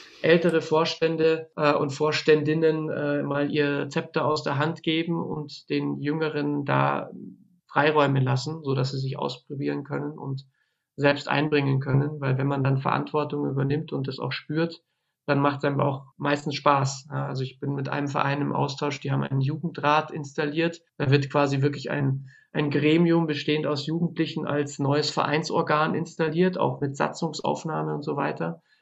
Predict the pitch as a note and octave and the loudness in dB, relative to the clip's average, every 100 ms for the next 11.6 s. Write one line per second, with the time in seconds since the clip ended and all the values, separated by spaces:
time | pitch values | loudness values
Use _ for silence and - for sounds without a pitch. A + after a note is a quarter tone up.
0 | _ _ D3 C#3+ C3+ - - _ D#3 C#3+ | _ _ -4 -2 -4 -10 -18 _ 0 4
1 | D3+ F#3 F3+ - E3+ E3+ E3 D#3 - - | 6 6 4 2 2 2 0 -2 -8 -4
2 | D#3 D3+ D3+ D3+ D3+ - D#2 A#2 D3 D#3 | 0 0 0 0 -2 -4 -4 -4 -2 -2
3 | D#3+ E3 D3+ E3 E3 E3+ D3 C3+ C3+ C#3 | -2 -2 0 2 2 0 -4 -4 -6 -4
4 | C3+ C#3 D3 D3 C#3+ - D3+ C#3 C#3+ C3+ | -2 -2 0 0 -2 -4 -4 -6 -8 -4
5 | D3+ D#3+ C3 - _ _ _ C3+ C#3 C#3 | -2 0 -2 -8 _ _ _ -4 -2 2
6 | D3+ C3+ - C#3+ D3 C#3 - - D3 D3 | 0 0 -2 -2 -4 -6 -8 -8 -6 -6
7 | - C3+ D#3 E3 C3+ C#3 E3 - - _ | -6 -4 -2 -2 0 2 0 -2 -18 _
8 | _ _ _ C#3+ C#3 D3 C#3 A#2+ C#3+ D3 | _ _ _ 0 2 2 2 0 0 -2
9 | C#3 C#3 D3 C#3+ D3 C#3+ D3+ D3 D3 - | 0 -2 -2 -2 -2 -2 -6 -8 -8 -12
10 | C3+ C#3 C#3 C#3+ C#3 C#3 - D3+ - D3 | -4 -2 0 0 2 0 -2 -6 -6 -6
11 | - C3+ C#3+ C#3 C3+ | -4 -4 -4 -2 -2